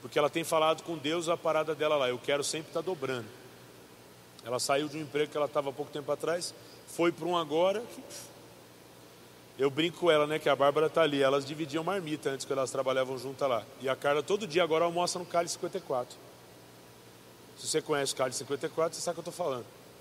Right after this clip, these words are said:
Eu falo, "Você tá sem almoço, hein?" Só almoça no, aquele restaurante de esquina ali no Colina, sabe, de frente pro D N A Natural? Sei lá se é D N A Natural também. É um restaurante de carnes argentinas lá, um top. Eu falo, "Meu, isso aí é tudo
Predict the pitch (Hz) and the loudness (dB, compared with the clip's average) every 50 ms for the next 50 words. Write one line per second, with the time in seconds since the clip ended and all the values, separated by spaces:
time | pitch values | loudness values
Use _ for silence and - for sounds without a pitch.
0 | - - - - - - - - - - - - - - - 127 - 175 170 180 | -20 -20 -20 -20 -20 -20 -20 -20 -20 -20 -20 -18 -12 -10 -6 -2 2 2 2 2
1 | 170 156 - 180 - - 202 190 - 214 220 220 190 185 220 233 226 - 240 233 | 2 -2 -2 -4 -2 -2 -2 0 0 0 -2 0 2 2 2 2 2 -2 -6 -8
2 | - - - - - - - - - - - - - - - - - - - - | -10 -14 -18 -18 -20 -20 -20 -20 -20 -20 -20 -20 -20 -20 -20 -20 -20 -20 -20 -20
3 | - - - - - - - - - - - - - - - 175 208 226 202 185 | -20 -20 -20 -20 -20 -20 -20 -20 -20 -20 -20 -18 -12 -8 -6 -4 -2 -2 0 0
4 | 208 240 220 - 214 220 202 170 - - - - - - 196 - - - 339 330 | 0 0 0 0 -2 -2 -4 -6 -8 -18 -20 -16 -10 -10 -8 -6 -6 -2 2 2
5 | 247 233 - 220 214 202 208 185 - 156 185 - - - 196 196 185 180 175 175 | 2 4 6 4 6 4 4 2 -2 -4 -4 -4 -2 0 2 2 2 2 0 0
6 | 175 - - 160 156 156 165 156 139 123 - 196 208 170 156 156 131 - 165 175 | -2 0 2 2 2 2 0 -2 0 2 2 2 2 0 -4 -8 -6 -4 -4 -4
7 | 165 - - 156 139 147 143 143 139 139 131 - 143 151 175 185 156 - - - | -6 -6 -8 -4 -4 -2 -2 -2 -2 -4 -2 0 0 2 2 0 -2 -6 -16 -20
8 | - - - - - - - - - - - - - - 160 147 143 135 143 131 | -20 -20 -20 -20 -20 -20 -20 -20 -20 -20 -14 -8 -4 -2 2 2 2 0 0 -2
9 | 123 135 135 131 127 123 110 - 127 123 120 - 131 143 170 160 165 208 269 330 | 0 0 -2 -2 -4 -4 -4 -2 0 0 0 0 -4 -4 -4 -6 -6 -8 -10 -10
10 | 320 311 262 - 240 214 202 202 160 190 - - 175 175 170 151 170 165 147 165 | -8 -6 -2 2 4 4 4 4 2 0 2 4 4 4 6 6 2 2 2 0
11 | 156 135 - 151 143 123 117 107 131 127 117 120 131 - - 170 143 123 - - | -4 -4 -2 -2 -2 -2 -4 -2 -2 -2 -2 -2 -2 2 4 6 6 6 4 -2
12 | - 131 - - - - - - - - - - - - - - - - - - | -16 -18 -18 -18 -20 -20 -20 -20 -20 -20 -20 -20 -20 -20 -20 -20 -20 -20 -20 -20
13 | - - - - - - - - - - - 220 233 - 240 240 254 247 254 247 | -20 -20 -20 -20 -20 -20 -20 -20 -10 -2 -2 0 2 2 2 2 2 2 0 0
14 | 220 - - 220 214 220 214 208 - 233 226 214 | 0 2 4 6 8 8 6 6 4 -4 -4 -4